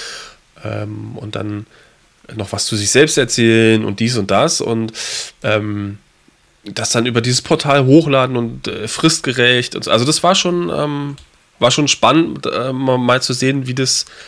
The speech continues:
äh, funktioniert, wenn, wenn es über die öffentliche Hand läuft, fand ich.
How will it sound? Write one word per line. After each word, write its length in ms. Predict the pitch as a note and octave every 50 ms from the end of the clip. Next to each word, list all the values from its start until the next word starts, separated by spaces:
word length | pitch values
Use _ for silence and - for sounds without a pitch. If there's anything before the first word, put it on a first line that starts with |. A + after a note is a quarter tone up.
| - - _ _ -
äh, 60 | B2
funktioniert, 680 | - - - C3 - - A#2+ A#2+ C3 C#3 - - C3+
wenn, 480 | B2+ A#2+ B2 B2 B2 B2 B2 B2+ - -
wenn 120 | A#2 A#2+
es 140 | A#2+ - -
über 120 | - B2+ A#2+
die 360 | A#2+ B2 A#2+ A#2 A#2 A#2 -
öffentliche 480 | - A2 B2 - B2 A2+ A2 A#2 A2
Hand 180 | A2+ A2 G#2+ -
läuft, 320 | - F2+ F2 F2 - - - _ - - - - - - - - - - - - - - - _
fand 300 | _ - - G#2+ G#2 G#2
ich. 180 | G2+ G2 -